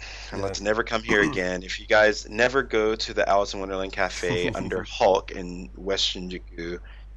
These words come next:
Speaker 1: 'cause they're not gonna treat you, and they're gonna ruin your girlfriend's birthday, so
Speaker 2: Oh,
Speaker 1: your
Speaker 2: man, that
Speaker 1: ex-girlfriend's birthday."
Speaker 2: Well, that sucks, dude, but
Speaker 1: Yeah.
Speaker 2: yeah. I've,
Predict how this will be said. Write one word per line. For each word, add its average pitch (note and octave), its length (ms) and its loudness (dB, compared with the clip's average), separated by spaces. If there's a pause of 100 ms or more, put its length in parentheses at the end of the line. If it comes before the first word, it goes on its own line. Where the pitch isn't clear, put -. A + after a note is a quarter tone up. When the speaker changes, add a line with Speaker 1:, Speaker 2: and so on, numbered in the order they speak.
(120)
Speaker 1:
'cause F#2 240 0
they're F2 260 2
not F2 220 -2
gonna - 140 -10
treat - 260 -4
you, - 80 -8
and F2 60 -2
they're F#2 80 -2
gonna G2+ 120 6
ruin G#2 220 6
your F2+ 140 0
girlfriend's E2 420 -2
birthday, - 480 -6
so - 240 -6
Speaker 2:
Oh, F#2 180 -6
Speaker 1:
your - 120 6
Speaker 2:
man, - 100 2
that - 40 -2
Speaker 1:
ex-girlfriend's G2 460 -6
birthday." - 380 -16 (380)
Speaker 2:
Well, - 100 -12
that F3 120 -8
sucks, - 380 -8
dude, A2 360 -10 (100)
but G#2+ 240 -4 (160)
Speaker 1:
Yeah. B2 420 8
Speaker 2:
yeah. A2+ 200 -6 (560)
I've, - 360 -10